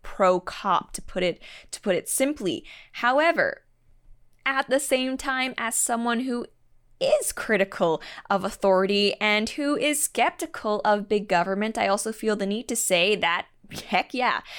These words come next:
I think that police corruption and police brutality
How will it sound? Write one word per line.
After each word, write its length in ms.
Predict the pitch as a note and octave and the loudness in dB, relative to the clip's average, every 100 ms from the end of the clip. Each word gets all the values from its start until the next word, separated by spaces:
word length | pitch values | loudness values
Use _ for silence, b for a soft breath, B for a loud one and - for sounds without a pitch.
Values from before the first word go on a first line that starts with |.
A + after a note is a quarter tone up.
| B - | B -4
I 120 | G#3+ | -2
think 280 | A3 G3+ G3 | 0 0 0
that 220 | F#3 - | -2 -4
police 340 | G#3 G#3 A3 | -2 -2 -2
corruption 640 | - G#3 G3+ - C4 B3 - | -2 2 2 0 -2 -2 0
and 220 | G3+ G3 | -2 -2
police 300 | - G3+ G3+ | -2 -2 0
brutality 720 | F#3+ F#3 G3+ D#4 F4+ C4 D4 | -2 -2 0 2 2 0 -8